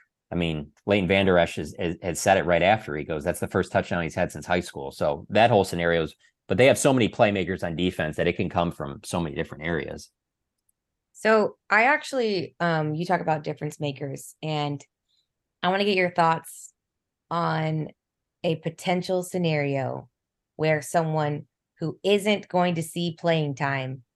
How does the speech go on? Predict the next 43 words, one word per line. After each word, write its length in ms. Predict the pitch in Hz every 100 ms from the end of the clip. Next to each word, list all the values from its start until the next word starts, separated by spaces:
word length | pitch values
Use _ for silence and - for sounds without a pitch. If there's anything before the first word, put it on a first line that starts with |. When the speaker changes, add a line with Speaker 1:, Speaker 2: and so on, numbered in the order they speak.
| _ -
Speaker 2:
could 160 | 170
actually 380 | 160 151 - 160
make 260 | 151 147 143
a 40 |
pretty 300 | 143 156 147
significant 640 | 135 147 143 139 131 139 -
impact. 460 | 143 123 135 - 143
And 80 |
I 80 | 143
think 220 | 131 160
you 80 | 170
know 120 | 175
where 100 | 170
I'm 100 | 170
going 280 | 160 151 147
with 180 | 147 135
this, 320 | 139 139 - -
obviously 540 | 151 147 143 147 143
with 160 | 143 131
Trey 240 | 147 139
Lance, 560 | 131 131 117 - - -
and 380 | 156 147 143 139 -
being 320 | 147 147 143
that, 240 | 143 139 - _ _ _
you 80 | 165
know, 140 | 156 139 _ -
not 320 | 170 170 180
only 320 | 180 175 170
was 320 | 160 160 156 -
he 340 | 170 151 - -
on 400 | 170 185 196 170
the 80 | 156
forty-niners 760 | 165 151 143 139 135 135 127 - -
for 400 | 151 147 139 -
several 380 | - 143 143 143
years, 480 | 135 131 131 131 _ - - _ _ _ _
y-, 120 | 220 -
we 200 | 180 220
talked 280 | 254 240 240
a 40 |
lot 220 | 220 208
about 380 | 202 196 185 185
how 340 | 165 170 175